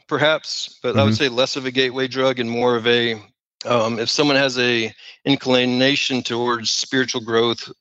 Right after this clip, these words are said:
Speaker 1: outside of God and just personal development, uh, if they, uh, achieve a small amount of growth through taking a microdose, the logical next step would to take a little bit more. And so, you know,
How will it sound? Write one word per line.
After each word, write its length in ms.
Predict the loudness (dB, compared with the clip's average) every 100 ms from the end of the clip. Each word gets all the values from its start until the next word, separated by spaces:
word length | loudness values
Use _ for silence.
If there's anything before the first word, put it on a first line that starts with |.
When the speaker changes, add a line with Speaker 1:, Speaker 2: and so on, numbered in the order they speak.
| -2
Speaker 1:
outside 460 | -2 0 0 0
of 140 | -2 0
God 340 | 2 4 2
and 120 | -2
just 220 | -4 -6
personal 320 | -6 -4 -4 -4
development, 640 | 0 2 2 0 -4 -6 -12 -16 -16 -10 0
uh, 100 | 0
if 140 | 2
they, 500 | 2 4 2 0 -2
uh, 320 | -2 0 0
achieve 380 | 0 0 0 0
a 40 |
small 320 | -2 -2 0 2
amount 240 | 0 0
of 160 | -4 -6
growth 360 | -2 -2 -2
through 160 | -6 -2
taking 320 | -2 0 -2
a 40 |
microdose, 640 | 0 0 0 -2 -2 -2 -2
the 260 | 0 0 -2 _ _ _ -2
logical 420 | 0 0 -4 -6
next 280 | 0 0 0
step 200 | -2 -2
would 100 | -4
to 80 | -4
take 240 | 0 0
a 40 | -2
little 160 | -6
bit 160 | -2 -2
more. 440 | 2 2 2 0 -2
And 160 | -2
so, 320 | 0 0 0 -4 _ _ _ _ _
you 140 | -2 0
know, 320 | 2 0